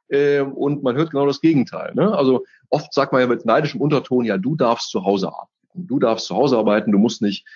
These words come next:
dich in den Stau stellen.“ Ähm, aber das ist fragwürdig, war's schon immer und heute ist es meistens Unfug. Durch die Plötzlichkeit,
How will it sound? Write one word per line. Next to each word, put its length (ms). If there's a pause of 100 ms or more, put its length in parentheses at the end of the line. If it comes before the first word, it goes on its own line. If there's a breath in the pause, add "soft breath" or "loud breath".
(180 loud breath)
dich 100
in 60
den 60
Stau 260
stellen.“ 600 (400 soft breath)
Ähm, 640 (120)
aber 300
das 180
ist 340 (100)
fragwürdig, 560
war's 180
schon 160
immer 240
und 140
heute 200
ist 120
es 80
meistens 340
Unfug. 500 (520)
Durch 120
die 60
Plötzlichkeit, 840